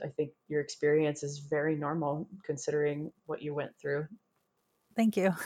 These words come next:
Speaker 2: <laughs> That's good to hear it's normal. <laughs>
Speaker 1: <laughs> Yes. You know, but there's that, like, what is, what even is normal? But I, I think that's a, um, it's the reaction that I've had myself,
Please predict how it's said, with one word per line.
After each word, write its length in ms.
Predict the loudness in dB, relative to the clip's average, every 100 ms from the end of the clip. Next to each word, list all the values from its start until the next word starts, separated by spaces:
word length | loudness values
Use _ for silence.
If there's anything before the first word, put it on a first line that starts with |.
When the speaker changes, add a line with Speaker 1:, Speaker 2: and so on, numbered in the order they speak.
| -10
Speaker 2:
<laughs> 260 | -14 _ 4
That's 160 | 6
good 160 | 8 6
to 60 | 10
hear 140 | 10
it's 200 | 10 12
normal. 420 | 12 12 12 10 10 8
<laughs> 120 | 4
Speaker 1:
<laughs> 120 | 4
Yes. 420 | 4 4 0 -6 -10 -12 -12 -14 -2
You 100 | 4
know, 220 | 4 4 2 2
but 320 | 2 2 -2 0
there's 220 | 4 4
that, 220 | 6 4 4
like, 200 | 2 6
what 160 | 8
is, 320 | 8 6 0 4
what 180 | 6
even 260 | 8 6 6
is 280 | 6 4 2
normal? 420 | 2 2 2 2
But 200 | 2 4
I, 240 | 2 0 -4
I 60 |
think 380 | -2 -2 -2 -8 _ _ -6
that's 200 | -4 -2
a, 160 | -4 -6 _ -20 -20 -20 -20 _ -12
um, 400 | -10 -8 -10 -12 -16 _ _ -20 _ _
it's 280 | 6 6 6
the 100 | 6
reaction 420 | 8 8 4 0
that 100 | 2
I've 200 | 4 4
had 340 | 4 4 2 -2
myself, 560 | -4 2 2 2 -6